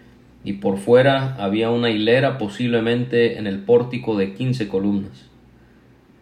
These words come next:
Tenía tres hileras de ventanas, una ventana contra la otra en tres hileras. Por cada hilera de columnas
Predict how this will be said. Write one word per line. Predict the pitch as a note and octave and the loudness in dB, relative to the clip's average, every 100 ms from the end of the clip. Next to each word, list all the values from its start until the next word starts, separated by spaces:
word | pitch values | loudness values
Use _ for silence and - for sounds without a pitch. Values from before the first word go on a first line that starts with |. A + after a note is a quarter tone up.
| _ | _
Tenía | - G#2 A#2 - | -4 0 2 0
tres | C3+ C3+ C3+ | 2 2 2
hileras | C3 B2 C3+ B2+ | 2 4 4 4
de | A#2 | 4
ventanas, | G#2+ G#2 G2 C3 D#3 D#3 | 2 0 0 2 2 0
una | B2+ B2+ | -2 0
ventana | A#2 G#2+ B2 B2+ B2+ B2+ | 0 0 -2 -2 -2 -2
contra | A2 G2+ G#2 | -4 -2 0
la | G#2 | 2
otra | A2 C3 C3 C3 | 2 2 0 -2
en | G#2+ G2+ | -4 2
tres | A#2+ C3 B2 | 2 2 0
hileras. | A2 A#2+ C#3 - - - _ | 4 4 4 -4 -16 -20 _
Por | G2+ G2 | -6 -4
cada | A#2+ B2 B2+ | 0 2 2
hilera | A#2 A#2+ B2+ | 4 4 4
de | A#2 G#2 | 2 0
columnas | G#2+ G#2+ C3 C#3+ C#3+ C3 | -2 0 0 0 -2 -6